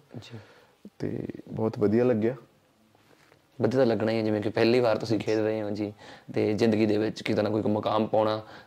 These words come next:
Speaker 1: ਤਾਂ ਵੱਡੇ ਮੈਚ ਖੇਡਣੇ, ਤਾਂ ਉਹ ਤਾਂ ਬਹੁਤ ਵਧੀਆ ਲੱਗਣਾ ਹੀ ਆਪਣੇ ਆਪ ਨੂੰ।
Speaker 2: ਹਾਂਜੀ।
Speaker 1: ਤੇ ਪ੍ਰਦਰਸ਼ਨ ਕਿਸ ਤਰ੍ਹਾਂ ਦਾ ਰਿਹਾ? ਕਿੰਨੇ ਕੁ ਪੁਆਇੰਟ, ਅਹ, ਰਨ ਬਣਾਏ ਤੁਸੀਂ, ਤੇ ਉਸ ਤੋਂ ਉਦੋਂ ਕਿੰਨੀਆਂ ਵਿਕਟਾਂ ਲਈਆਂ?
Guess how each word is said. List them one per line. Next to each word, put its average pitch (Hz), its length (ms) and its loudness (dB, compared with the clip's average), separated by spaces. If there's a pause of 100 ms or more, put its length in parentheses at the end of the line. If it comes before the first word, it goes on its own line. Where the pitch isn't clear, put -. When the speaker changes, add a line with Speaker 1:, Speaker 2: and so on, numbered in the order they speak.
(100)
Speaker 1:
ਤਾਂ 101 280 4
ਵੱਡੇ 104 260 2
ਮੈਚ 104 280 0
ਖੇਡਣੇ, 113 280 0
ਤਾਂ 110 180 -2
ਉਹ 110 160 0
ਤਾਂ 117 100 -2
ਬਹੁਤ 107 220 -4
ਵਧੀਆ 110 200 0
ਲੱਗਣਾ 107 280 0
ਹੀ 113 100 -2
ਆਪਣੇ 110 280 -8
ਆਪ 107 200 -8
ਨੂੰ। 113 200 -2
Speaker 2:
ਹਾਂਜੀ। - 400 -12
Speaker 1:
ਤੇ 131 80 2
ਪ੍ਰਦਰਸ਼ਨ 135 480 4
ਕਿਸ 139 200 0
ਤਰ੍ਹਾਂ 113 180 2
ਦਾ 113 120 2
ਰਿਹਾ? 127 100 2
ਕਿੰਨੇ 127 340 2
ਕੁ 120 200 0
ਪੁਆਇੰਟ, 113 360 -4
ਅਹ, 110 260 2
ਰਨ 110 160 2
ਬਣਾਏ 117 280 0
ਤੁਸੀਂ, 113 280 -2
ਤੇ 120 80 0
ਉਸ 117 80 -4
ਤੋਂ - 120 0
ਉਦੋਂ 120 100 2
ਕਿੰਨੀਆਂ 117 320 0
ਵਿਕਟਾਂ 101 320 -8
ਲਈਆਂ? 101 320 -10